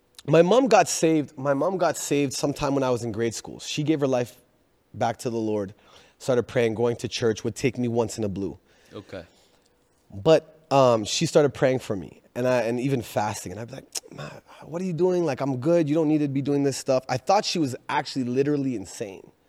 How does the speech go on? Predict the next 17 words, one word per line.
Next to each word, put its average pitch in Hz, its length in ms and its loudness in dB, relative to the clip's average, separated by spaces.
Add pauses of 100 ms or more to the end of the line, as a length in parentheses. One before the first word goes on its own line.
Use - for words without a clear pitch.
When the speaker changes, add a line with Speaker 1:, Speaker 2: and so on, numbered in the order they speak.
(520)
Speaker 1:
because 139 280 2
Speaker 2:
Wow. 101 80 0
Speaker 1:
she 156 120 -2
said, 135 300 2
"Oh, 143 100 2
yeah, 156 240 0
God 143 320 -6
said 131 240 -6
this, 143 220 -4
God 131 240 -8
said 117 100 -10
that." 120 100 -4
I'm 120 120 -4
like, 104 160 -8
"You 123 100 -6
hear 147 180 0
voices?" 147 640 -8